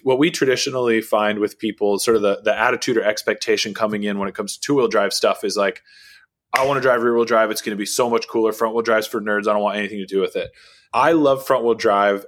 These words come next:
as a tool. It is a really powerful and profound tool for helping people understand what the limit of a car is in terms of its capability of getting sideways. I find them to be a really profound tool because people don't understand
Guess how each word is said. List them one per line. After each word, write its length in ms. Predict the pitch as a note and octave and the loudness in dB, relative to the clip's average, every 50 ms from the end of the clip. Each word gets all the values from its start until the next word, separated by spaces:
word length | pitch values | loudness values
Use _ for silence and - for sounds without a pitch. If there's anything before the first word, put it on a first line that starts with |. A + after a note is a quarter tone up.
| - | -4
as 140 | G#2+ G#2 G2 | -4 -2 -2
a 80 | G2 - | -4 -6
tool. 600 | - - - - B2+ C3+ D3 D#3 E3+ - - _ _ | -6 -10 -6 -4 -2 0 2 2 0 -2 -4 _ _
It 160 | - A2+ A2 | 0 0 0
is 160 | A2 G#2+ G2+ G#2 | 0 0 0 0
a 300 | G2+ G#2 G#2 G2+ G2+ - - | 2 2 2 0 -2 -6 -10
really 420 | G2 F#2+ G2 A2 B2+ C#3 C#3+ D3 D3 | -16 -8 -2 -2 0 2 2 2 0
powerful 580 | C#3+ - - A#2 A#2 A#2+ A#2+ - - B2+ A#2 | 0 0 0 2 2 2 2 0 0 2 2
and 120 | A2+ G#2+ G#2 | 0 0 -2
profound 480 | - G#2 - - A2 A2 A2 A2 G#2 | -4 -4 -2 0 0 0 0 -2 -4
tool 240 | - - A#2 A2 A2 | -4 0 0 0 0
for 160 | G#2+ - G#2 | 0 -2 -4
helping 320 | - - B2+ A#2+ - C#3+ C3 | -2 0 0 0 -2 -6 -8
people 280 | - B2+ A#2 A#2 G#2 | -8 -2 0 0 0
understand 520 | G#2 G#2+ G#2+ A2 G#2+ - - A2 G#2+ G#2 G#2 | 0 0 -2 -2 -4 -2 -2 -2 -2 -2 -4
what 120 | G2+ - | -6 -6
the 80 | - G2+ | -4 -6
limit 440 | F#2+ F#2 F#2+ G#2+ A2+ B2 C3 A#2+ - - | -6 -2 0 0 0 0 0 -4 -2 -4
of 100 | A2 G#2 | -2 -2
a 80 | G2 | -2
car 380 | - - - A2+ A2+ G#2+ G2+ G2 | -4 -2 -2 2 2 2 2 0
is 440 | - A2 G#2+ G#2 G2+ G2 F#2+ F#2 - | 0 0 2 2 4 2 2 0 -4
in 220 | - - G#2+ G2+ | -8 -10 -10 -8
terms 320 | G2+ - A2 G2+ G2 G2 | -6 -4 -4 -4 -4 -4
of 120 | G2 F#2 - | -4 -4 -2
its 200 | G2 F#2 - - | -4 -6 -6 -6
capability 680 | - - B2+ B2 B2 A#2 G#2 G#2 G2+ G2+ G#2 G2+ G2 F#2+ | -4 0 0 0 0 0 -2 0 -2 0 0 0 -2 -2
of 120 | F#2 - | -4 -4
getting 180 | - G2 F#2+ F2+ | -6 -10 -8 -6
sideways. 540 | - - F2+ E2 E2+ - - - - - - _ - - - - - - _ _ _ - | -6 -4 -4 -4 -6 -6 -10 -12 -12 -12 -14 _ -20 -20 -20 -20 -20 -20 _ _ _ 0
I 160 | A#2+ C#3 D#3 | 2 2 2
find 300 | D3+ - - C#3 C#3+ C3+ | 2 0 0 0 0 -2
them 100 | C3 B2+ | -4 -6
to 80 | A#2+ A2 | -4 0
be 100 | A#2 A2+ | 2 2
a 60 | G#2+ | 2
really 440 | G2 F#2+ F#2+ G#2+ A#2 A#2 B2 B2 A#2+ | 2 0 0 0 2 2 2 0 0
profound 580 | A#2+ - A2 F#2+ - - G#2+ G#2 G2+ G2+ G2 | -2 -2 -2 -2 0 0 0 0 0 -2 -4
tool 240 | - - A2+ G#2+ G2+ | -4 -2 0 0 0
because 320 | G2 F#2+ - - G2 F#2 | -2 -4 -4 -4 -6 -6
people 320 | - - C3+ D3 D3 E3+ C#3+ | -4 -6 -6 -4 -2 -2 -2
don't 260 | A2 A#2 A2+ A#2+ A#2 | 0 0 0 0 0
understand 880 | A2 A2 A2+ A2 G2 - - - G#2+ G#2 G#2 G#2 G#2 G2+ G2 F#2+ - | -2 -2 -2 -2 -2 -2 -4 -4 -4 -2 -2 0 -2 -2 -4 -8 -14